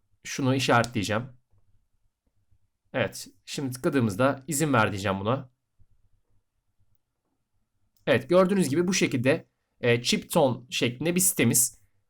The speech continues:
Biraz karışık gözükebilir ama gerçekten kullanımı kolay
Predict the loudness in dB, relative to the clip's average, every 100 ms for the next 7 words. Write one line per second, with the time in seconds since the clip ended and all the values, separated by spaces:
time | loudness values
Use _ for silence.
0 | _ _ 2 4 4 2 2 0 -4 0
1 | 0 2 2 2 4 2 0 -2 -4 -2
2 | -2 -2 -2 2 2 2